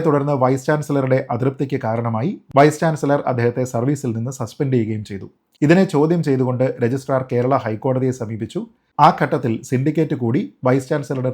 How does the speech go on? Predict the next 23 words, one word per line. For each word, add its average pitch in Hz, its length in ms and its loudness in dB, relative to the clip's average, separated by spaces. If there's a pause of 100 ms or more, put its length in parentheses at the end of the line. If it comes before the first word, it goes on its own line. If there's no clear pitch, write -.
തീരുമാനത്തെ 123 520 -4 (240)
റദ്ദാക്കുകയും 113 600 -4
ചെയ്തു. 101 180 -12 (380)
അതുകൊണ്ട് 175 340 4
തന്നെ 135 180 0 (160)
രജിസ്ട്രാർ 127 380 -2 (180)
ഇന്ന് 131 200 0 (240)
ആ 117 40 -6 (100)
കേസ് 131 320 -4 (120)
പിൻവലിച്ചിട്ടുണ്ട്. 113 600 -6 (360)
ഇനി 147 160 2
ഒരുപക്ഷെ 151 360 0
അതിൽ 147 140 0 (180)
ആത്യന്തികമായിട്ടുള്ള 139 720 -2 (460)
ഒരു 156 180 4
തീരുമാനമെടുക്കുന്നത് 156 800 4 (200)
ചാൻസലർ 143 480 0
കൂടിയായിട്ടുള്ള 117 400 -2 (100)
ഗവർണർ 135 360 -2
ആയിരിക്കാനുള്ള 107 440 -6 (480)
എല്ലാവിധ 127 320 4 (140)
സാധ്യതകളുമുണ്ട്. 107 680 -6 (800)
ഈ - 20 6